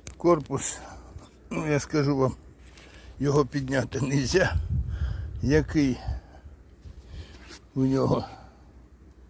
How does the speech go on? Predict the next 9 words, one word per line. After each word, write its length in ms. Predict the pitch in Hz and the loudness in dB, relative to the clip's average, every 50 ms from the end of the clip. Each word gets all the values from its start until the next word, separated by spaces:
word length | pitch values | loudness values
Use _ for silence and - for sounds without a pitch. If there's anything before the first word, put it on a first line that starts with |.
| - - - - - - - - - - - - - - - - - - - - - - - - - | -20 -20 -20 -20 -20 -20 -20 -20 -20 -20 -20 -20 -20 -20 -20 -20 -20 -20 -20 -20 -20 -14 -12 -12 -12
скільки 360 | - - 143 135 120 123 120 | -8 -6 -6 -6 -4 -6 -4
там 240 | - 127 117 117 - - | -4 -2 -2 -2 -4 -4
кілограмів, 800 | 135 131 135 139 135 123 151 165 - 247 226 170 127 123 110 - - - - - - - - - - | -4 -2 2 2 4 4 4 4 4 2 2 0 0 -2 -2 -4 -6 -12 -18 -20 -20 -20 -18 -12 -6
ну, 220 | 196 202 196 - - - - - | -4 -4 -4 -4 -6 -10 -16 -10
кілограма, 580 | - 135 131 143 143 135 139 143 156 151 143 139 | -6 -4 -2 -2 0 0 0 -2 0 0 0 0
наверно, 480 | 143 147 143 143 143 131 131 127 123 - - - - - - - - - - - - - - - - - - - - - - - - - - - - - - - | 0 0 -2 -2 -2 0 0 0 -2 -2 -4 -10 -20 -20 -20 -20 -20 -18 -18 -18 -18 -20 -20 -20 -20 -18 -18 -16 -12 -10 -12 -8 -8 -8 -8 -8 -8 -10 -4 0
по 140 | 127 131 | 0 0
три, 460 | 120 - - 139 147 170 180 196 156 - - - - - - - - - - - - - | 0 0 0 2 4 4 4 4 4 0 -2 -6 -10 -16 -14 -16 -14 -8 -8 -8 -6 -4
але 360 | 123 123 123 139 143 131 | -4 -4 -2 0 0 0